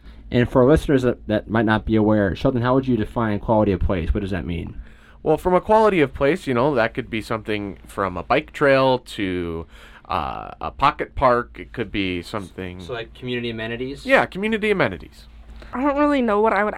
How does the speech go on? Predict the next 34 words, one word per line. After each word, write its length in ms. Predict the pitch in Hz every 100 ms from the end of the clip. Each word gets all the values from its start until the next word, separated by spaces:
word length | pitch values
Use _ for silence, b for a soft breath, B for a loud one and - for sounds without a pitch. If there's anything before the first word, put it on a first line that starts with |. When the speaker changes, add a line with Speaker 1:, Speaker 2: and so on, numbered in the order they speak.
| -
Speaker 3:
add 360 | 196 220 247
to 100 | 262
anything 680 | 254 262 285 285 269 269 -
because 360 | 220 233 226 226
I 80 | 214
feel 160 | 240
like 220 | 226 214 -
me 200 | 208 214
and 100 | 220
my 100 | 220
friends 320 | 220 214 214
do 140 | 208
have 200 | 208 220
a 40 | 226
lot 340 | 220 220 - - -
to 80 |
do. 400 | 190 214 214 214 - -
Like, 300 | 220 208 - -
we 160 | 214 214
hang 160 | 220
out 100 | 220
at 140 | 220 -
the 60 |
rec 260 | 214 208 202 202
late 460 | 208 208 208 208
at 200 | 202 202
night. 520 | - 202 202 214 208 B B
Speaker 2:
What 140 | 165 170
is 100 | -
the 100 | 110
rec? 320 | 87 - - b b b b b - -
Speaker 3:
It's 300 | 285 - - - -
a 100 | 247 - _
park 880 | - - 233 240 285 - - -